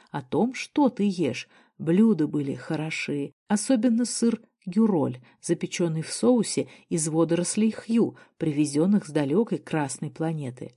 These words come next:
Марко засмотрелся на блюдо. Сыр, словно золотое солнце, плавал в красном соусе водорослей хью и говорил: "Смотри, Марко,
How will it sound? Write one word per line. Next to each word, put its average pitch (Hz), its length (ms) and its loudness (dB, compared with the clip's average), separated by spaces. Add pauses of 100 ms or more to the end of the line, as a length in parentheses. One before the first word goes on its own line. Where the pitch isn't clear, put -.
(480)
Марко 156 440 -2
засмотрелся 160 760 -4
на 156 140 -4
блюдо. 151 460 -4 (300)
Сыр, - 380 2
словно 190 360 0
золотое 196 500 2
солнце, 226 520 0
плавал 180 380 0
в - 120 -12
красном 220 500 -2
соусе 190 640 -2 (240)
водорослей 156 640 -4
хью 151 480 -6 (280)
и 156 80 -2
говорил: 160 600 -2 (300)
"Смотри, 151 760 -2
Марко, 165 800 -2